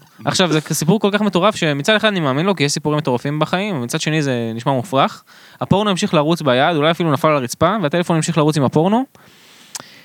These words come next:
והוא כאילו נרדם. אמ, ואז ה-,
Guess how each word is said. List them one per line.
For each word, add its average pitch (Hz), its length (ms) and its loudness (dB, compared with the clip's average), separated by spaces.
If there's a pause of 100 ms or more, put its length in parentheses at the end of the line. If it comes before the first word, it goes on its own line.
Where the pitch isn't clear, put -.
(140)
והוא 143 600 4
כאילו 151 400 4
נרדם. 127 420 2 (1000)
אמ, 123 40 0 (500)
ואז 160 380 2
ה-, 170 40 2